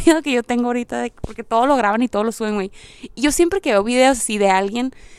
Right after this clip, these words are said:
de que, "Mira esta vieja pendeja", o así, no es que me ponga del lado de la persona, o sea, hay veces que sí es muy clara que la persona está siendo una persona muy culera, o está siendo una persona grosera, o lo que sea,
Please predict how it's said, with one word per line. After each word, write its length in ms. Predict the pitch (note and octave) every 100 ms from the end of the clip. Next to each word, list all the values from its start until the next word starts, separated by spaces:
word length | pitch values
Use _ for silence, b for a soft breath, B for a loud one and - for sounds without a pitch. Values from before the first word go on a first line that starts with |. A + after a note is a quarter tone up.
| B B
de 80 | A#3+
que, 160 | A3
"Mira 240 | C4+ E4 E4
esta 140 | D#4+
vieja 200 | D4 D4
pendeja", 640 | G#3+ F#3 A3+ C4 A#3+ A#3 A3+
o 40 |
así, 220 | G#3+ D4 b b b b b -
no 140 | D4
es 80 | D4
que 80 | A4
me 80 |
ponga 240 | C#4+ A#3 C#4+
del 160 | A3+
lado 200 | G3+ G#3
de 80 | B3
la 100 | A#3
persona, 480 | G3+ F#3+ G3+ A3 E4+ -
o 20 |
sea, 80 | G#3
hay 80 | A3
veces 220 | A#3+ D4+
que 100 | C4+
sí 120 | A3
es 80 | G#3
muy 140 | A#3+ B3
clara 280 | A3 A3
que 80 | A#3+
la 80 | A3+
persona 200 | F#3+ F#3
está 120 | -
siendo 220 | A3 G#3+
una 120 | G#3 G#3
persona 320 | F3+ F3+ F#3
muy 180 | G3 G3
culera, 480 | G3 F#3+ F#3+ F#3+
o 80 | F#3
está 160 | F#3 F#3
siendo 140 | G3
una 80 | F#3+
persona 320 | F#3 F3+ F3
grosera, 600 | E3+ E3+ G3 F#3+ F3+ F#3
o 140 | F3 F3+
lo 100 | F3+
que 60 |
sea, 220 | - D#4